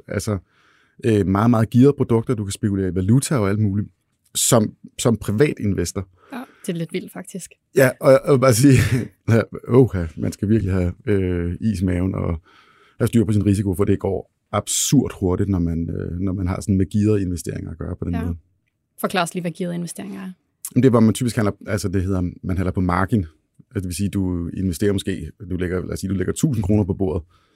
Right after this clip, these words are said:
Speaker 1: og så inde i produktet, så bliver, øh, de tusind kroner ganget med hundrede. Så det, du har ude på markedet, er faktisk hundrede tusind kroner.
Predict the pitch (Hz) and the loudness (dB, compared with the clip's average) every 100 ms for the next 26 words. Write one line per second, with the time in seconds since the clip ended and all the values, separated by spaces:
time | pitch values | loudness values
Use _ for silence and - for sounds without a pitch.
0 | _ _ _ - - - 131 120 147 120 | _ _ _ -4 -4 2 8 8 8 2
1 | - 98 98 95 110 92 - 110 - 107 | 0 2 2 2 -4 -6 -6 -4 0 0
2 | 95 87 87 - 101 92 95 107 95 - | 0 -2 -8 -8 -6 -6 -6 -6 -4 -2
3 | 92 90 82 90 90 82 78 - - 98 | -2 -2 -2 -2 -4 -4 -10 -14 -2 0
4 | 98 82 82 95 95 85 117 117 82 78 | 2 0 0 0 2 2 2 2 -2 -2
5 | 92 92 92 101 104 87 78 71 76 78 | -4 -4 -4 0 0 0 -4 -6 -6 -6